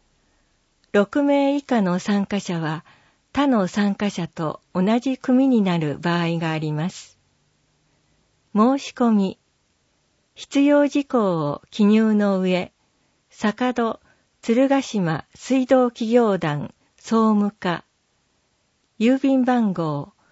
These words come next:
三五零零二一四、坂戸市千代一の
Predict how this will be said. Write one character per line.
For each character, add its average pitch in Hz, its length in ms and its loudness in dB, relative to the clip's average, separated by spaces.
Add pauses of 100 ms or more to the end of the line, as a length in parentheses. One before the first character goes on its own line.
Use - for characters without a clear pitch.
(220)
三 254 440 0
五 220 380 0
零 170 360 0 (680)
零 240 460 0
二 220 560 2
一 202 420 -4
四、 180 400 -2 (960)
坂 247 420 -2
戸 262 140 0
市 - 380 -6 (360)
千 269 200 0
代 180 440 -2 (680)
一 262 400 -2
の 196 320 -2